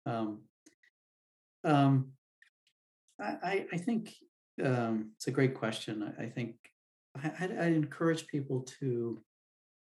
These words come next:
especially people that are in leadership positions, to, to really think about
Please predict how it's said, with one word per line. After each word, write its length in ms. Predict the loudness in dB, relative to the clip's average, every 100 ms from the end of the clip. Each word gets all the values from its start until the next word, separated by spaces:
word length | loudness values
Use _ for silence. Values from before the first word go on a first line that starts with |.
| _ _ _ 0
especially 260 | 2 2
people 380 | 6 4 6 6
that 160 | 8 8
are 140 | 6
in 140 | 4 4
leadership 460 | 2 2 -2 -8
positions, 760 | -10 -8 -8 -6 -8 -8 -12 -6
to, 180 | -4 -4 -6
to 120 | -4
really 320 | 2 4 4 2
think 320 | 0 0 0
about 480 | 0 -2 -2 -4